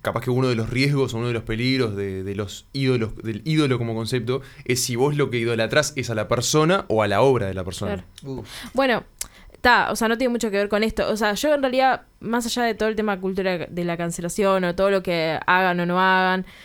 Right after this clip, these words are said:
Speaker 2: fuera de su trabajo, eh, también iba esto, volviendo un poco al tema Suárez, eh, que obviamente esto fue algo muy, que se dividió totalmente la gente, de, bueno, Suárez sí, Suárez no, ¿no?
Speaker 1: Mm.
Speaker 2: Fue como una polaridad ahí que, pero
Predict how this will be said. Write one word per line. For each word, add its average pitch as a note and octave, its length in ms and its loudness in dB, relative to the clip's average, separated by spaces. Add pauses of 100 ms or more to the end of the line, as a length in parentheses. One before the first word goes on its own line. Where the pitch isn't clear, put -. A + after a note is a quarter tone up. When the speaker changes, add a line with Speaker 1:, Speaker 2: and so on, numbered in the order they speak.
(120)
Speaker 2:
fuera A#3+ 300 6
de G#3+ 100 4
su G#3+ 140 -4
trabajo, A3+ 480 2 (500)
eh, G3+ 380 4
también A3+ 240 2
iba C4+ 220 4
esto, B3+ 360 2
volviendo A3 320 0
un G#3+ 40 -2
poco G#3+ 160 0
al G#3 80 0
tema G3+ 200 0
Suárez, G3+ 720 0
eh, D#3+ 880 -2 (180)
que G#3+ 140 2
obviamente A#3+ 420 4
esto G#3+ 200 0
fue G3 140 4
algo F#3+ 120 4
muy, F#3 300 2
que F3+ 100 -8
se D#3 380 -4
dividió F3 480 2
totalmente D#3 960 -2 (100)
la D#3+ 100 -4
gente, F3 460 0
de, F3+ 300 2
bueno, E3+ 260 2
Suárez G3 300 4
sí, A3+ 120 0
Suárez E3+ 300 0
no, F3 220 0
¿no? E3 240 2
Speaker 1:
Mm. - 20 -2
Speaker 2:
Fue F#3 160 -2
como F3+ 240 0
una F3 380 0 (260)
polaridad E3+ 480 0
ahí F#3 160 0
que, F#3+ 280 -2 (420)
pero A#3 320 4